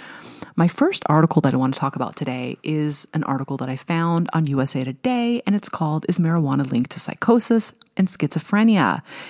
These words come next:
It's contentious, but doctors and feds say yes. Trevor Hughes, Stephanie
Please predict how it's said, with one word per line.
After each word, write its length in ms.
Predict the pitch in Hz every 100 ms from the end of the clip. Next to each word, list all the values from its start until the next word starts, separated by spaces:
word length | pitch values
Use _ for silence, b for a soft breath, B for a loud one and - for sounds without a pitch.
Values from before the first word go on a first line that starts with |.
| B
It's 160 | 151
contentious, 720 | - 147 - 233 269 131 143 -
but 220 | 175 -
doctors 440 | 147 143 - 143 -
and 180 | 160
feds 420 | - 127 120 123 -
say 560 | - - 113 113 127 160 -
yes. 640 | 147 123 107 - - - B B B B B
Trevor 320 | - 180 214
Hughes, 680 | - - 160 135 139 160 -
Stephanie 600 | - - - 156 202 196